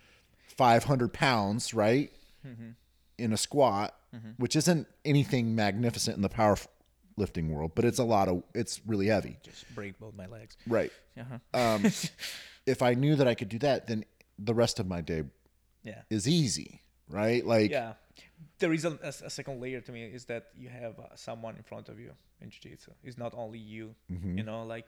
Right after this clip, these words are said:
Speaker 2: and that creates a, um, uncertainty.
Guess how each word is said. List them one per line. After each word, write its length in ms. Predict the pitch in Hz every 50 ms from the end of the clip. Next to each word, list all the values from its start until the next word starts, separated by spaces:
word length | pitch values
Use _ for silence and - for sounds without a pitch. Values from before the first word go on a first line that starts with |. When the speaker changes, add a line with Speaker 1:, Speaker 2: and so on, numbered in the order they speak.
| _ _ -
Speaker 2:
and 180 | 135 123 117 110
that 300 | 123 123 127 127 - -
creates 320 | - - 120 123 123 113
a, 380 | 123 104 120 120 113 110 101 104 _ _ _ _ _ _ _ _ _ _ _ _ -
um, 800 | - 113 101 101 104 98 98 104 104 104 101 101 98 92 110 95 - - - _ _ _ _ _ _ _ _ _ _ _ _ _ _ _ -
uncertainty. 640 | - 135 117 - 131 139 131 - 117 101 - 107